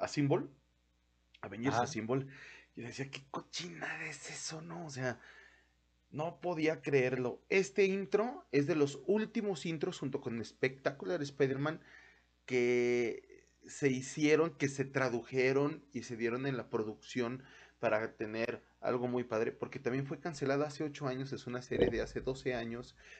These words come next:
Speaker 1: que solamente tuvo tres temporadas y tuvo un final, este, muy abrupto y con cosas inconclusas. Si no has visto Los héroes más poderosos del planeta, tienes que verla. Y si ya la viste,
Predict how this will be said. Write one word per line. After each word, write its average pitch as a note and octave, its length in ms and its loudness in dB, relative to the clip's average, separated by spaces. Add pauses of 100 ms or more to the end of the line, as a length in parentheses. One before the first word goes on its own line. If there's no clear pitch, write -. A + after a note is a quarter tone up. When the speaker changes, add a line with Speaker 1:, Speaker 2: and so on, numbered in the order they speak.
(120)
Speaker 1:
que G#2 80 -8
solamente B2 420 0
tuvo C3+ 400 -4
tres D3+ 220 -4
temporadas C#3 720 -4
y A#2 100 -6
tuvo B2 400 -2
un A#2 260 -4
final, A#2 600 -4 (340)
este, F#2 720 -2
muy B2 220 0
abrupto C#3 640 -2 (400)
y G#2+ 340 -8
con G#2+ 220 -10
cosas B2+ 320 -6
inconclusas. G#2+ 800 -6 (420)
Si - 220 -8
no F#3 160 -4
has A#3 180 -4
visto G#3 380 4
Los D3+ 240 2
héroes E3+ 260 2
más C#3 220 -2
poderosos C3+ 560 2
del G#2 180 -2
planeta, A2+ 680 -2 (760)
tienes B2+ 400 -2
que G2+ 160 -6
verla. F2 280 -4
Y G2 60 -2
si B2 180 -2
ya D#3 140 4
la F3+ 120 2
viste, E3+ 500 -2